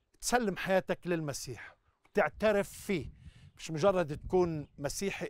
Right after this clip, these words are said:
اسمي أو أي شخص غير مسيحي، مجرد بتسمع عن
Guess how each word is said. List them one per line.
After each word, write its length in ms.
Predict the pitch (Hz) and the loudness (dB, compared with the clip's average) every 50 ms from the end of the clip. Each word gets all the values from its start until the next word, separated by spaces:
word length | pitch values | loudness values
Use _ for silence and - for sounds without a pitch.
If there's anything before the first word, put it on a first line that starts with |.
| - | -6
اسمي 300 | 208 - - - 220 226 | -6 -6 -6 -4 -4 -6
أو 300 | 220 - - 220 226 220 | -2 4 4 4 4 4
أي 200 | - - 220 202 | 0 -2 -4 -4
شخص 400 | 170 - - 220 208 - - - | -4 -2 -4 -4 -4 -4 -8 -6
غير 140 | 160 196 185 | -4 -4 -2
مسيحي، 540 | 185 180 151 - 208 196 - - 196 196 196 - _ _ _ _ _ _ - | -2 -4 -6 -6 -10 -10 -6 -2 -2 -2 -2 -4 _ _ _ _ _ _ -8
مجرد 400 | 160 151 160 185 165 180 165 151 | -4 2 4 4 4 4 0 -2
بتسمع 540 | 160 - _ 202 190 - - 165 165 156 123 | -4 -4 _ -8 -8 -6 -6 -4 -4 -2 -2
عن 420 | 120 123 151 165 160 156 151 156 | -2 -2 -2 -2 -2 -4 -6 -6